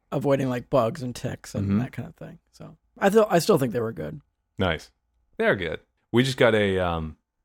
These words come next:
Speaker 2: like, a shelter for the beach. I've kind of been, like, looking for, like, a shelter, not only just for the beach, but, like, you know, if we were ever to, like, climb or just kinda spend some time outside,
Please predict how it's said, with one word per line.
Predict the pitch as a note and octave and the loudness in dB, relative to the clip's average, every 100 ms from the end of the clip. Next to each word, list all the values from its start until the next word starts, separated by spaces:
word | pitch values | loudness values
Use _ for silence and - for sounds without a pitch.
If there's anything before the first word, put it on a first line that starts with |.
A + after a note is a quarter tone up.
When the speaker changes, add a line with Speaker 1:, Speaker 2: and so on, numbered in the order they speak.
| _ - | _ -6
Speaker 2:
like, | A2 | -4
a | F2+ | -2
shelter | - G#2 - D#3+ D#2 - | 0 0 0 -4 -6 -10
for | - | -6
the | F#2 | -4
beach. | F2 G2 C#3+ - - _ _ - | -4 -6 -8 -16 -20 _ _ -10
I've | F2+ C#3+ - | -6 -6 0
kind | G#3+ | 2
of | G3 | 4
been, | D3+ | 6
like, | A#2+ G#2+ | 6 4
looking | G#2+ A2 | 2 2
for, | A2+ | 2
like, | G2+ F#2+ | 2 2
a | |
shelter, | - F#2+ F2 F#2 - | 0 0 2 -2 -2
not | G#3 A#3 | -2 2
only | G3 | 2
just | B2 A2+ | 2 0
for | A2 | 2
the | F#2 | 0
beach, | F#2 F2+ - | 0 -4 -4
but, | F#2+ | -4
like, | F#2 F2+ E2+ - _ _ - | -2 -4 -6 -12 _ _ -8
you | A#2 | -4
know, | F2+ | -2
if | G2 | 0
we | |
were | G2+ F#2 | 2 2
ever | F2+ | 2
to, | F2+ | 0
like, | F2 - | 0 -4
climb | F2 D#2+ D#2+ D#2+ D#2+ D#2+ | -4 -2 -2 -4 -6 -8
or | D#2 D#2 D2 | -10 -12 -10
just | F#2+ - | -8 -4
kinda | G2 F2 | -2 -2
spend | - F2+ E2 | 0 -2 -2
some | E2+ | -8
time | E2 E2 | -4 -2
outside, | D#2+ D#2 F2 D#2 D#2+ D#2 | -2 -2 0 0 0 -4